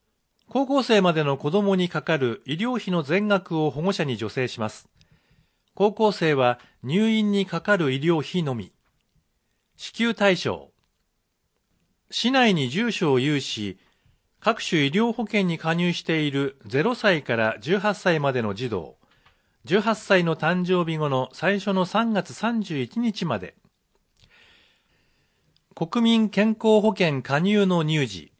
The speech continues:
一歳の誕生月末日までの保護者には所得制限がありません。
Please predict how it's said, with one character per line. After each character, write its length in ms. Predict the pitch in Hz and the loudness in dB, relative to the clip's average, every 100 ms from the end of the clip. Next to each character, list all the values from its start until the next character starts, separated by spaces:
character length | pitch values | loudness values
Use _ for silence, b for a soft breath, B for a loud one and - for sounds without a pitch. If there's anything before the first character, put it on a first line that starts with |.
| _ _ _ _ _ _ _ | _ _ _ _ _ _ _
一 140 | - 180 | -8 -6
歳 280 | - 175 147 | 0 2 2
の 100 | 127 | -2
誕 260 | 147 165 | -2 -2
生 220 | 156 160 143 | 0 0 2
月 380 | 120 - 107 113 123 | -2 -4 -6 -4 -4
末 100 | 170 | -4
日 260 | 175 - 139 | -6 -6 -4
ま 140 | 117 | -4
で 180 | 90 - _ _ _ _ _ _ - | -4 -12 _ _ _ _ _ _ -4
の 140 | 196 | -2
保 100 | 190 | 0
護 140 | 175 202 | 0 2
者 140 | 180 | 2
に 100 | 156 | 2
は 260 | 143 127 B B | 4 4 B B
所 160 | - 135 | -8 -4
得 220 | 202 208 | -2 -2
制 240 | 202 196 | 2 2
限 160 | 165 123 | 2 0
が 140 | 101 | 0
あ 40 | 95 | -2
り 80 | 113 | -2
ま 140 | 110 | -6
せ 120 | - | -6
ん。 100 | 73 | -10